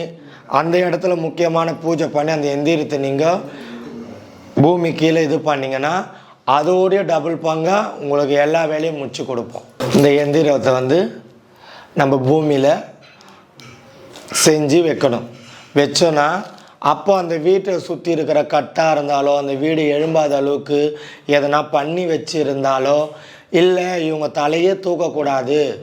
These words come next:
இவங்க வெளியவே வரக்கூடாது, இவங்க காலத்துக்கு இப்படியே தான் இருக்கணும்னு பண்ணி வச்சிருந்தாலும் எல்லாமே அந்த பூஜை மூலம் முடிச்சு இந்த எந்திரத்தை நாங்க முக்கியமான பொருள் இதுக்கு என்னெல்லாம் கொடுக்கணுமோ அதெல்லாம் கொடுத்து புதைச்சோன்னா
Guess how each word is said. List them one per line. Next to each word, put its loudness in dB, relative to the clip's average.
இவங்க 0
வெளியவே 2
வரக்கூடாது, -2
இவங்க 2
காலத்துக்கு -2
இப்படியே -2
தான் 0
இருக்கணும்னு -2
பண்ணி 0
வச்சிருந்தாலும் 0
எல்லாமே 0
அந்த -2
பூஜை -2
மூலம் -2
முடிச்சு -4
இந்த 4
எந்திரத்தை 2
நாங்க 0
முக்கியமான 2
பொருள் 0
இதுக்கு 4
என்னெல்லாம் 0
கொடுக்கணுமோ -2
அதெல்லாம் 0
கொடுத்து -2
புதைச்சோன்னா -2